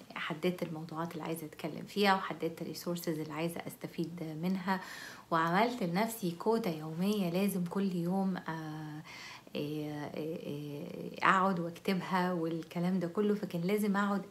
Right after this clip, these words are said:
اظبط شوية بقى ايه في، في، في حياتي لما بدخل على مرحلة جديدة، آه، لازم اعمل ال، ال، السيت اب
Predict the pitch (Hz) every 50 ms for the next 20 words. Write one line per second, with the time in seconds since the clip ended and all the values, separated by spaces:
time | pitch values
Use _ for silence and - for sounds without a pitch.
0 | - - - 160 190 185 170 165 - 160 165 - - - 165 175 170 165 165 160
1 | 170 170 165 - - - 175 175 170 170 - - - - - - - - - -
2 | - - - - - 175 165 160 156 - - - 160 160 160 160 156 - - -
3 | - 165 170 190 214 214 - 233 220 196 175 165 165 165 - 262 254 - - 190
4 | 170 165 175 180 185 170 170 175 - - - 165 160 156 160 160 160 190 214 214
5 | 226 220 220 220 - - - - - - - - - - - - - - - -
6 | - 170 170 165 160 - - 180 185 196 208 202 196 175 - - 175 180 175 175
7 | 170 165 160 165 - - - - 170 151 143 139 - - - 156 170 - - -
8 | 156 151 151 - - 214 196 196 170 -